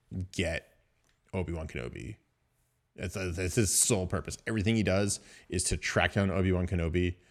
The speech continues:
and kill him. And the great part is, uh, spoilers for anyone who's not caught up on Rebels yet, he fucking finds Obi-Wan Kenobi, and, and old Ben just slices him with effortless, effortlessly.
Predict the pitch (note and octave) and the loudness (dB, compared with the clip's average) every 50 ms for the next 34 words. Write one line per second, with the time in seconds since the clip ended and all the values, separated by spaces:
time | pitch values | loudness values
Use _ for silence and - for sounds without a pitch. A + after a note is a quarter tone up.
0 | _ _ _ _ _ - - F2 D#2+ - - - D#2 A#1 - - - _ _ _ | _ _ _ _ _ -8 -6 -6 -4 0 0 0 0 -2 -6 -10 -16 _ _ _
1 | - - - - - - _ _ - A2 G2 A2 F#2 - G2 G2+ G#2 - G#2+ A#2 | -20 -20 -20 -20 -20 -20 _ _ 2 4 4 4 2 2 2 2 2 4 6 8
2 | A#2 A#2 B2 B2+ C3 C#3 C3 - - - - C#2+ D#2+ D#2 D2+ - - - - - | 8 10 10 8 6 6 2 0 -2 2 4 4 4 4 4 2 0 0 2 2
3 | F#2 F2 F2+ F#2+ F#2 E2+ - F2+ F2 E2+ E2 E2 D#2 - F2 C#2+ A#1+ - - D#2 | 4 4 6 4 4 4 4 4 4 6 4 2 2 2 0 0 0 0 2 2
4 | D#2+ D#2 - G1+ A#1+ D#2+ E2 E2 D#2+ F2 E2+ E2+ F2 F2 F#2+ G2 F2+ G#2 A2+ A2+ | 2 0 0 -4 -2 -2 0 0 0 0 0 0 0 2 2 2 4 4 6 6
5 | B2 - - - - - - _ - - - G#2+ F#2+ - - G2 F#2 - F#2+ F#2 | 6 4 2 -10 -20 -20 -20 _ -16 -2 2 2 2 4 4 2 2 4 2 2
6 | E2+ - - - - G2 D#2 E2 F#2 G2+ G2 F2 - - G#2+ G#2 G#2+ A#2 A2 A2+ | 2 0 -4 -2 0 2 2 4 2 2 2 0 0 0 0 2 2 2 2 2
7 | A#2 A2 - A#2+ A#2+ B2 B2 C#3 D3 D3+ D3 D3 - - - _ _ _ - F#2+ | 0 0 2 2 2 4 4 4 2 2 0 -4 -14 -20 -20 _ _ _ -2 0
8 | F#2+ F2+ - _ _ _ _ _ _ _ - G#2 - F#2+ F#2 F2 E2+ D#2+ C2+ B1 | 0 -2 -4 _ _ _ _ _ _ _ -6 -6 -4 -4 -6 -8 -8 -8 -8 -10
9 | B2 C#3 _ _ _ _ _ _ _ _ _ - G#2+ G#2 G#2 F2+ F2+ - F#2+ E2+ | -12 -14 _ _ _ _ _ _ _ _ _ -2 0 0 0 0 0 0 2 2
10 | F2 E2+ - F2 E2 - - - - F2 F2+ F2+ F2 - - D#2 D2 D#2+ D#2+ D#2+ | 2 0 -2 0 0 2 4 4 2 2 0 -2 -2 -2 -4 -4 -4 -6 -6 -6
11 | D#2+ E2 - - _ _ _ - - - F2+ F#2+ - - F#2 D#2+ - _ _ _ | -6 -8 -10 -14 _ _ _ -12 -6 -4 -4 -4 -4 -6 -8 -8 -8 _ _ _
12 | - G2 F2 - - G2 D2+ - - - - - - - - - F#2+ - - - | -2 -2 -2 0 -2 -4 -4 -6 -10 -10 -8 -10 -10 -10 -4 -2 -2 -2 -2 -6
13 | - - - D#2 - - - - F2+ | -8 -6 -8 -8 -8 -8 -8 -8 -10